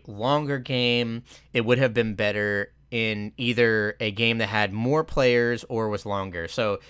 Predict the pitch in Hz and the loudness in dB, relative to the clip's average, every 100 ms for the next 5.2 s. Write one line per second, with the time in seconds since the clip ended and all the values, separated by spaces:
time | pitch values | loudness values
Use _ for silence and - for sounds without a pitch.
0 | - 131 120 139 139 160 147 151 135 120 | -8 -6 -2 0 2 0 0 0 0 0
1 | 113 117 131 123 120 120 107 113 - 107 | -2 -4 -4 -2 -2 -2 -4 -8 -8 -8
2 | 110 - 104 101 113 95 90 - 143 131 | -6 -6 -8 -2 0 -2 -4 0 0 0
3 | 110 120 107 101 - 107 107 - 101 95 | -2 -2 -2 -4 -8 -6 -6 -2 -2 -2
4 | 85 95 90 90 110 95 90 90 92 87 | -4 -4 -4 -6 -6 -6 -4 -4 -4 -4
5 | 87 87 | -4 -4